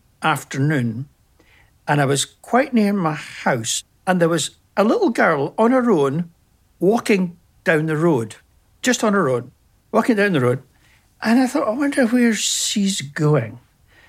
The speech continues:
And I thought, "I'll stop and speak to her and find out if she's all right." And I thought, "No, wait a minute, wait a minute. <laughs> Is that gonna be misinterpreted?"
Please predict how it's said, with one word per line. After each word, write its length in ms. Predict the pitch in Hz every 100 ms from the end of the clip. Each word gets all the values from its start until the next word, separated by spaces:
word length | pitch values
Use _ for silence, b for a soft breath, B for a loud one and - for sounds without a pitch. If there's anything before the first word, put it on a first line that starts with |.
| b b -
And 100 | 170
I 40 |
thought, 200 | 202 302
"I'll 80 | -
stop 380 | - - 240 -
and 120 | 135
speak 400 | - - 254 -
to 100 | -
her 60 | 123
and 120 | 120
find 300 | - 208 180
out 160 | 135 -
if 60 |
she's 180 | - 127
all 160 | 147 120
right." 280 | 160 120 -
And 120 | 165
I 40 |
thought, 260 | 139 156 151
"No, 120 | 156
wait 220 | 160 240
a 80 | -
minute, 300 | 139 120 - - -
wait 160 | 233
a 60 | 240
minute. 240 | 117 113 - - 659 719 622
<laughs> 720 | - - - 294 - - -
Is 80 | 151
that 200 | 240 226
gonna 200 | 196 175
be 120 | 151 143
misinterpreted?" 1000 | 147 - 123 - 262 254 196 - -